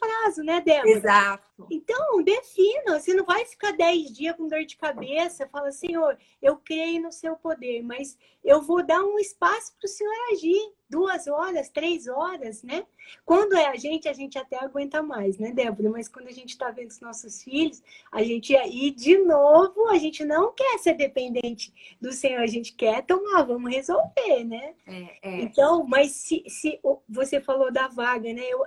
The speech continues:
Speaker 1: eu tenho aprendido uma coisa, pastora, que é celebrar, né? Então, quando o milagre vem da dependência e você rece-, de você celebrar,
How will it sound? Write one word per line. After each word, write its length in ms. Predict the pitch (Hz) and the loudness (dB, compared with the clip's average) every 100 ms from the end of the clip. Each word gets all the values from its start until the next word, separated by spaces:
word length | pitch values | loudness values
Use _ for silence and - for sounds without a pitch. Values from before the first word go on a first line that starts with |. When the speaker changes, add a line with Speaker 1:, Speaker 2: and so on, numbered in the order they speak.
| - | -6
Speaker 1:
eu 140 | 466 | -8
tenho 280 | - 285 294 | -2 0 2
aprendido 580 | 269 277 277 247 254 247 | 0 0 -4 -4 -10 -8
uma 200 | 240 233 | -8 -8
coisa, 360 | - 285 277 269 | 0 0 2 -2
pastora, 440 | 247 240 247 233 | -4 -8 -8 -8
que 140 | - | -8
é 60 | 247 | -10
celebrar, 800 | - - 302 330 220 202 185 190 _ _ _ _ - | -8 -2 0 0 -2 -4 -4 -14 _ _ _ _ -8
né? 200 | 226 247 | -6 -4
Então, 440 | 247 247 269 302 | -6 -2 0 0
quando 520 | 285 277 277 277 277 - | 0 0 0 0 -4 -4
o 160 | 262 269 | -6 -4
milagre 560 | 269 240 262 269 269 | -4 0 0 0 -6
vem 380 | 202 233 269 277 | -8 -4 -2 -2
da 140 | 220 | -4
dependência 1120 | 226 254 254 254 226 196 233 269 294 269 - 196 - - | -4 -6 -4 -4 -2 -2 0 0 -2 -6 -6 -8 -10 -14
e 80 | 226 | -10
você 260 | 226 240 277 | -8 -4 -4
rece-, 420 | 254 269 - - | -2 -2 0 -4
de 180 | 240 233 | -2 -8
você 380 | 262 277 - 294 | -2 -2 0 -6
celebrar, 960 | - - 302 359 679 294 262 240 202 | -6 -4 0 2 2 2 2 4 2